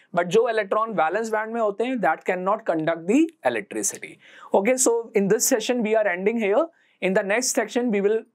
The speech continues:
uh, s-, uh, t-, see the points onwards.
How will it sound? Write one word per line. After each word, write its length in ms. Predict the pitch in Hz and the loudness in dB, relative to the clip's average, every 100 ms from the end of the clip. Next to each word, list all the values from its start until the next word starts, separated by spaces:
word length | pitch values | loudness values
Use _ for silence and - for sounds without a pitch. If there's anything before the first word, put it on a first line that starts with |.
| _ | _
uh, 160 | 160 151 | 2 2
s-, 180 | 160 240 | 0 0
uh, 220 | 170 160 160 | 0 0 -4
t-, 160 | 190 185 - | -8 -6 -4
see 240 | - 226 | 0 2
the 100 | 226 | 2
points 420 | 226 180 185 214 - | 2 0 0 -6 -2
onwards. 600 | 147 143 127 117 - - | 0 0 -2 -2 -6 -8